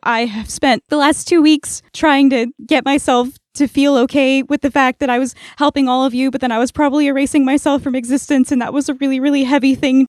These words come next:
Oh, boy. Uh, but wait, if I go back with you, then won't I just, um,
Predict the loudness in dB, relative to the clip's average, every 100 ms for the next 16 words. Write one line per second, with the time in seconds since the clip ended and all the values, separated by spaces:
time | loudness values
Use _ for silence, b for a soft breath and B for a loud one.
0 | _ -16 -4 0 2 0 0 0 0 -4
1 | _ -2 2 2 0 -4 -6 -6 _ -6
2 | -6 -8 -8 -6 -4 -4 -4 -8 -4 0
3 | 0 -2 _ -4 -2 0 -2 0 -2 -2
4 | -6 -6 -4 -6 -6 -4 -4 -2 -6